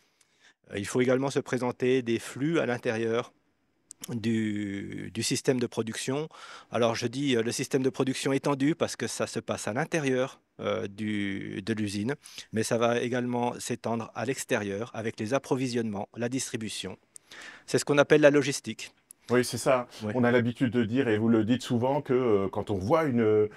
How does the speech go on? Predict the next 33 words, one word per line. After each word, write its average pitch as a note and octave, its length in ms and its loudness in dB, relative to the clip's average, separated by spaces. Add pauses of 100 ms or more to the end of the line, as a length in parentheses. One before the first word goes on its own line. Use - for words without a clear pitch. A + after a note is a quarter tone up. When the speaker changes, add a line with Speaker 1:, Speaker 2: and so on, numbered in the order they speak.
(200)
Speaker 2:
une A2 140 2
usine C3 300 4
de B2 80 6
montage, B2 460 0
euh, G#2+ 440 4
d'Airbus, A#2 560 2
avec A2+ 240 0
l'Airbus A#2+ 340 4
et C3+ 80 4
tout G3 160 6
ce - 80 0
qu'il F3+ 140 -2
y E3+ 40 2
a, D#3+ 140 2
euh, A2+ 240 2 (300)
Speaker 1:
Ouais. C3+ 60 6
Speaker 2:
autour, D#3+ 560 6
euh, A#2 60 6
les A2+ 140 6
techniciens, E3 800 0
les A2+ 140 4
Speaker 1:
Oui. A2+ 80 4
Speaker 2:
pièces, C#3 260 6
euh, B2 180 4 (240)
en A#2+ 140 2
gros, C#3+ 180 8
le, D3+ 360 6
le C#3 100 8
système D3+ 480 0
génie C3+ 300 2
industriel, D#3+ 420 0
c'est C4+ 140 -2
tout, G#3 320 2